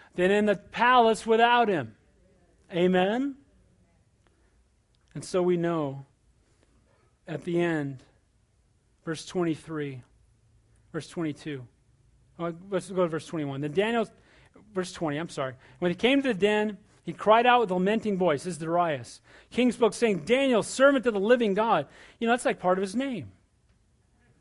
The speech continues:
"Has your God, whom you serve continually, been able to deliver you from the lions?" And Daniel said, "O king, live forever. My God sent his angel and shut the lions' mouths,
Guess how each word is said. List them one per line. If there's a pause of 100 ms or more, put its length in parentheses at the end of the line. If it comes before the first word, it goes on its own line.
(880)
"Has
your
God,
whom
you
serve
continually,
been
able
to
deliver
you
from
the
lions?"
And
Daniel
said,
"O
king, (360)
live
forever.
My
God
sent
his
angel
and
shut
the
lions'
mouths,